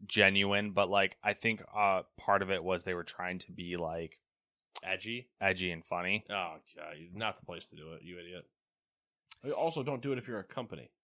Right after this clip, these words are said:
Speaker 1: Yeah. Uh, Netflix is, speaking of pieces of shit, Netflix's Resident Evil series has been canceled a little over a month after its initial debut.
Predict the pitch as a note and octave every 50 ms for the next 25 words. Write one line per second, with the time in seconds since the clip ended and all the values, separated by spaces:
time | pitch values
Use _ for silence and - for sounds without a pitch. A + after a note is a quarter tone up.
0 | _ _ _ _ _ - - E2 - - - - _ - _ _ - - _ _
1 | _ _ _ _ _ _ - A#2+ B2 A#2+ A#2 A2+ A#2 C3 C#3 C3 - - E3 C#3
2 | - - C#3 C3 - - C3+ C3 A#2 B2 A2 G#2 G2 F2+ - - - G2+ F#2+ -
3 | - - F2+ - - - C3 B2 - - _ _ - - _ _ _ - A2 A#2
4 | C#3 C#3+ - - D#3 D3 - - C#3+ B2+ G#2+ A2+ B2+ C#3+ C#3+ C3 D3 C#3 B2 A#2
5 | G#2 B2+ E3 F#3+ F3 C3 - - A#2+ A2+ A2+ A#2+ C#3 D3 - - - C#3 C3 B2
6 | C3 B2+ A2+ - - - D3 G3 A3+ F#3 - - A#2 A#2 C3+ D3 - _ _ _
7 | _ _ - A#2 B2+ C#3 D#3 F3 E3 D#3+ E3 D#3+ D#3 D3+ D3+ C#3 B2+ A#2+ B2 D#3+
8 | F#3+ F#3 - B2+ A2 A2 - B2 A#2+ A#2+ - A#2+ A#2+ B2 A#2+ - C3 B2+ C3 C3
9 | C#3 G3 F3+ D#3